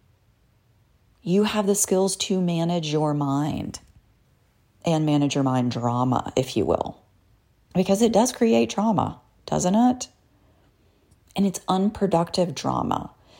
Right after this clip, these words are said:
And I learned this from a coach that I love,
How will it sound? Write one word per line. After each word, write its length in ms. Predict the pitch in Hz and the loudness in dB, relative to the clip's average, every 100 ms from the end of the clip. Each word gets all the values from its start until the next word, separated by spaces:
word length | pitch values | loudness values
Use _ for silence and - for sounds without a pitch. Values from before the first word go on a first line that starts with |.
| - - - | -20 -14 -4
And 120 | 185 | 2
I 100 | 226 | 2
learned 460 | 196 180 180 185 - | 4 2 0 -2 2
this 340 | 139 143 - | 2 2 0
from 680 | - - - 147 135 131 135 - - | -8 -12 -2 0 2 0 -4 -10 -10
a 80 | 151 | -6
coach 420 | - 214 - - | 0 0 2 0
that 100 | 131 | 0
I 140 | 135 | 0
love, 580 | 135 135 135 123 123 | 2 2 2 2 0